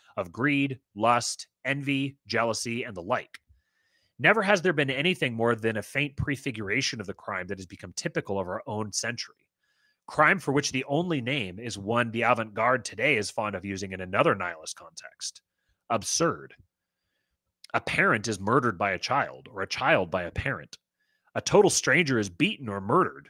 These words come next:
but not robbed, by an individual or a gang. Such gangs terrorize whole neighborhoods by their prowling or their senseless wars with each other. And to what purpose? It is a time of peace and prosperity. The criminals are as likely to be from the best as from the worst elements of society.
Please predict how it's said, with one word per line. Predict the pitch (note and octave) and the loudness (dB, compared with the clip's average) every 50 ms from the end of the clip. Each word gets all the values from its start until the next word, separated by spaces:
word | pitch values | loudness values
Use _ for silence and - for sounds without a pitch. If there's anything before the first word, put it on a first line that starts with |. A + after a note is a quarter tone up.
| _ _ - | _ _ -10
but | - A#2 | -4 2
not | A#2 B2+ B2 A2 G#2 | 4 4 4 2 2
robbed, | G2 B2 B2+ F#2 D2 C#2+ D#3+ - - _ _ _ _ _ _ _ - | 0 2 2 2 0 -4 -10 -16 -20 _ _ _ _ _ _ _ 2
by | B2+ C3 | 4 4
an | C3 | 4
individual | C3 C3 C3 B2 G2+ A2 D#3 D3+ C3+ A#2 G2+ F#2 F#2 A2 - | 2 0 -2 0 2 4 4 4 4 2 0 0 -2 -4 -4
or | - A2+ G#2 | -2 -2 -2
a | G2+ | -2
gang. | - F#2 G2+ A#2 G2+ D2+ - C3+ _ _ _ _ _ _ _ _ _ _ _ _ _ _ - | -2 -2 -4 -2 -4 -4 -8 -12 _ _ _ _ _ _ _ _ _ _ _ _ _ _ -2
Such | - - E3+ - - - | 2 2 2 2 0 -2
gangs | - B2 C#3+ D#3+ C#3 G#2+ G#2 G#2+ G#2+ - | 0 2 2 4 2 0 -2 -4 -8 -4
terrorize | - - C#3 C#3+ C3 A#2+ A#2 A#2 A2 | 2 4 4 4 6 4 2 2 0
whole | - - E3+ E3+ D3 | 0 0 2 2 2
neighborhoods | B2 C3 E3 E3+ D#3 A#2+ G#2+ G#2+ F#2 | 2 2 2 2 2 2 0 0 -2
by | F2 G#2 G2+ | 0 -2 0
their | G2+ G2 F#2 | 0 0 2
prowling | - - - G2+ F#2 F2+ F2 D#2+ D#2 | 2 2 2 2 2 0 -2 -6 -6
or | E2+ G2 G#2 | -4 -2 0
their | G#2+ G#2 | 0 0
senseless | - - C#3 C#3+ C#3 - - G#2+ - - | 0 0 -2 -2 -2 -2 -4 -6 -4 -4
wars | G2+ A2 B2+ C3+ B2 G#2 | 0 2 2 2 2 0
with | G2 - F#2+ | -6 -10 -12
each | F2 - - | -12 -12 -12
other. | E2 D2 C2 B1 - _ _ _ _ _ _ _ _ _ | -12 -12 -16 -20 -20 _ _ _ _ _ _ _ _ _
And | - C3+ C#3 | -6 -4 -4
to | - B2 | 0 2
what | A#2 C#3 D3 - | 2 2 2 2
purpose? | - - F#3+ F#3+ - F2 D#2 - - - - - _ _ _ _ _ _ _ _ - | 2 2 2 2 0 -4 -8 -8 -8 -8 -8 -12 _ _ _ _ _ _ _ _ -6
It | C3 | -2
is | D3 C#3+ C#3 | -2 -2 -2
a | C3 | -2
time | - C#3+ C#3+ D3 C3+ | -2 -2 0 0 0
of | A#2+ - | -2 -2
peace | - - - A3+ E3 - - - | -4 -4 -2 -2 -2 -2 -4 -6
and | A#2+ G#2 | -8 -8
prosperity. | - - A#2 A2 - - - G3 A3 E3 F2+ - - C#3 - _ _ _ _ _ _ - | -4 -2 -2 -2 -2 0 2 2 2 2 0 -2 -8 -18 -20 _ _ _ _ _ _ -10
The | A#2 | -2
criminals | - - G3 G#3 G3 C#3+ B2+ - | 4 4 4 4 4 2 2 4
are | D3 C3+ | 4 2
as | C3 G#2+ G2 | 2 2 4
likely | G#2+ B2+ D3+ - - D3+ B2+ | 4 4 4 4 2 0 -2
to | A#2+ | -2
be | G2+ B2+ B2+ | -2 -4 -4
from | - - B2 A2 | -4 -4 -4 -2
the | A2 | -2
best | G#2 - - C3+ D#3 B2 A#2+ - - | -2 0 2 4 4 4 2 0 -2
as | C#3 A#2 A2+ | -2 -2 -2
from | - - A2 | -2 -4 -4
the | G#2 G2+ | -4 -2
worst | F2+ F#2+ A2 C3+ D3 - - | 0 0 2 2 2 0 -2
elements | B2 G2 G2 F2 F#2 E2+ - | -6 -6 -6 -8 -8 -10 -10
of | F2 | -8
society. | - - - - - F2 D#2+ D2 C#2 C#2+ D2 E2+ | -8 -8 -6 -6 -6 -6 -8 -8 -10 -14 -18 -20